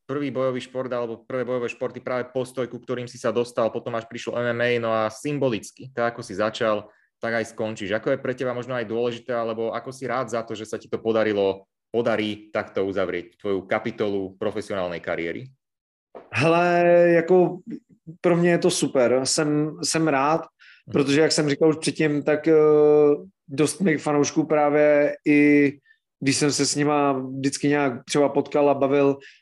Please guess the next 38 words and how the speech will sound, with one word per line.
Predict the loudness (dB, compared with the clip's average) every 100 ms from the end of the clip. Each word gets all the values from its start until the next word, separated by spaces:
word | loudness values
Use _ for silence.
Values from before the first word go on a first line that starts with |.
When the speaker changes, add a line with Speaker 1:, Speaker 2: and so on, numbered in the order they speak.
| _
Speaker 2:
tak | 0 2
říkali, | 2 2 2
no, | 2 2 2
protože | 0 0 2 2 0 -8 _ -4
co | -2
si | 0 2
budem, | 4 2 0 -2 -2
to | 0
M | 2
M | 2 0
A | 2
ko, | 2 2 -2 -18 -20 -20 -20 -20 -20 _ -2
já, | 2
jak | 2
jsem | 2 2
byl | 4
postojář, | 2 2 2 4 4 2 0
tak | 0
třeba | 2 2
ze | 2
začátku | 2 2 0 0 0
to | 2
jako | 2 0
šlo, | 2 4 4 4 2
protože | -2 0 0
jsem | 0 0
tam | -2 -2
ještě | -2 0
jako | 2 2
prosazoval | 0 -2 0 4 2
ten | 2 0
svůj | 0 0
postoj, | -2 2 2
jenže | 4 2
jak | 0
jsem | 0
se | -2 -2
snažil, | 0 2 4 4